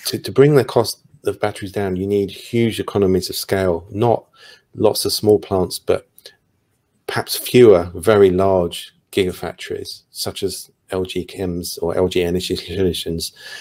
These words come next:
plant in, uh, Poland is a good example of that. Um, so that to me is, is the, the key here,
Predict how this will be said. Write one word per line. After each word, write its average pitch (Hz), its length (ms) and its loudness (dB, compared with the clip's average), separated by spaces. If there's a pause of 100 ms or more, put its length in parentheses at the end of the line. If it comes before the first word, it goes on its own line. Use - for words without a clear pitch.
(240)
plant 92 480 0
in, 85 480 0 (160)
uh, 80 200 -4
Poland 92 580 4 (180)
is 85 160 -6
a - 40 -6
good - 140 2
example 90 520 -2
of 85 140 -6
that. 87 260 -4 (580)
Um, 92 460 2 (240)
so - 160 0
that 117 340 2 (160)
to - 80 -4
me 107 360 4
is, 92 400 -2
is - 440 -4 (260)
the, 98 200 0
the - 180 -6
key 101 300 -2
here, 82 280 -8